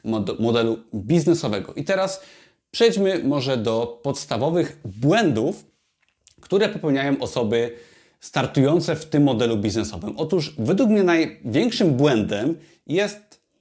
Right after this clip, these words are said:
oszczędzanie, ponieważ zrobienie profesjonalnego sklepu z kursami online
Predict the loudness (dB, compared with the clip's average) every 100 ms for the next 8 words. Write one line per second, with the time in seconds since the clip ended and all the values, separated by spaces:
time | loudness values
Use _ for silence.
0 | _ _ -8 -6 0 2 2 2 -2 -10
1 | -4 -2 0 -2 -4 -12 -12 -4 0 2
2 | 2 2 0 -6 -4 -2 2 2 4 2
3 | 2 -2 -2 -2 0 -4 -4 -6 -2 -4
4 | -2 -2 -2 -4